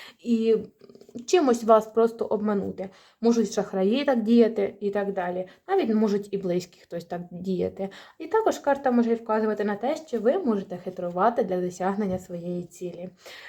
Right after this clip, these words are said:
Е, на дні колода колесо фортуна, ну, у вас обов'язково все вдасться, тільки доведеться дуже багато і активно і наполегливо працювати. Карта дня для тельців. Для тельців випадає старший аркан імператриця.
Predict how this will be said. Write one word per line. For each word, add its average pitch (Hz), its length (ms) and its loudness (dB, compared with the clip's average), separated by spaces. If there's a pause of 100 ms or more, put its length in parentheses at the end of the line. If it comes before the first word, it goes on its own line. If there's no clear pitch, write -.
(100)
Е, 202 180 2
на 214 120 2
дні 220 220 0
колода 208 320 2
колесо 208 360 0
фортуна, 233 600 -4 (100)
ну, 311 100 -6
у 339 40 -6
вас 294 180 0
обов'язково 233 460 2
все 233 160 -4
вдасться, 233 400 0
тільки 196 220 -6
доведеться 190 380 -2
дуже 190 240 -4
багато 190 460 -2
і - 20 4
активно 240 360 0
і 196 40 0
наполегливо 185 680 -2
працювати. 170 720 -10 (1300)
Карта 226 300 0
дня 226 240 0
для 214 240 2
тельців. 190 880 -6 (760)
Для 247 120 4
тельців 240 360 0
випадає 233 420 2
старший 202 420 -4
аркан 226 300 0
імператриця. 294 800 0